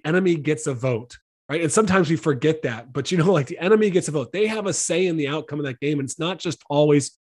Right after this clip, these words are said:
totally dependent upon us. And I think sometimes just celebrating, or not even celebrating, but just acknowledging what the other teams does well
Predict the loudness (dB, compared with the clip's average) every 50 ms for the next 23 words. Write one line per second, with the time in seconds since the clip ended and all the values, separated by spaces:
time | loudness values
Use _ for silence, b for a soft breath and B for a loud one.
0 | _ _ _ _ 0 2 4 6 6 6 6 4 2 0 -2 -4 -2 -2 -2 -2
1 | -2 -2 -4 -4 -2 -2 -2 -2 -2 -4 -4 -4 -2 -2 -2 -2 -4 -6 -4 -4
2 | -6 -6 -6 -4 -4 -6 -6 -8 _ _ _ _ _ _ _ -2 -2 0 0 0
3 | 0 0 2 4 4 2 2 0 0 0 2 2 2 2 0 0 0 -2 -2 -2
4 | -2 -4 -2 0 2 2 2 2 0 -2 -2 -2 -4 -6 -6 -6 -6 -8 _ _
5 | _ _ _ -6 -4 -2 0 2 2 2 2 2 2 2 2 0 -2 -4 -2 -2
6 | -2 -2 -2 -2 -2 -2 -2 -4 -8 -4 -4 -2 0 0 0 0 -2 -4 -4 -4
7 | -4 -4 -6 -8 -10 -10 -6 -4 -4 -2 -2 -4 -6 -6 -6 -4 -4 -4 -6 -10
8 | -14 -18